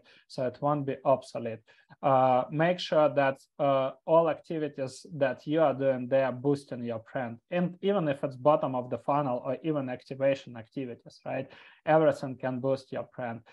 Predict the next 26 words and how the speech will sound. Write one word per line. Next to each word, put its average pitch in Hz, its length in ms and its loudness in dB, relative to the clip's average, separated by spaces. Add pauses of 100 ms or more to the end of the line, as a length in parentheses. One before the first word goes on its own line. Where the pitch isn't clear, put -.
(220)
Make 180 260 2
sure 180 300 6
that 147 300 4 (120)
you 160 220 -2
document 135 720 -2
your 123 100 -4
processes 127 800 -8
and 135 320 -2
create 147 380 -2 (100)
playbooks. 135 480 0 (280)
So 139 500 6 (180)
everybody 151 540 4
in 139 120 -4
your 147 160 2
organization 135 800 -2
can 131 240 -4
open 151 420 4
the 127 80 -6
playbook, 170 600 2 (300)
watch 151 440 4
the 143 240 -2
onboarding 139 720 2 (100)
video, 151 500 0
understand 139 600 -6
the 131 80 -6
steps, 180 480 0